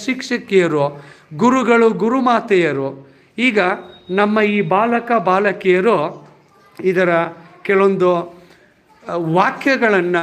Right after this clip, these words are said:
ಕನ್ನಡದಿಂದ ಇಂಗ್ಲೀಷು, ಇಂಗ್ಲೀಷ್ ಕನ್ನಡಕ್ಕೆ ಸಿದ್ಧ ಮಾಡ್ತಾ ಇದ್ದಾರೆ. ಮುಂಬರೋ ವಿಡಿಯೋದಲ್ಲಿ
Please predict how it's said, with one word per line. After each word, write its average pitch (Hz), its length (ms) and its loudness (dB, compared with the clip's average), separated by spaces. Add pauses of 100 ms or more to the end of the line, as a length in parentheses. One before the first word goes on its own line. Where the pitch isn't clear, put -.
(160)
ಕನ್ನಡದಿಂದ 214 500 -2
ಇಂಗ್ಲೀಷು, 190 560 2
ಇಂಗ್ಲೀಷ್ 180 600 -2
ಕನ್ನಡಕ್ಕೆ 175 840 -4 (200)
ಸಿದ್ಧ 202 240 -2
ಮಾಡ್ತಾ 196 480 0
ಇದ್ದಾರೆ. 165 600 0 (260)
ಮುಂಬರೋ 226 560 2
ವಿಡಿಯೋದಲ್ಲಿ 185 1000 0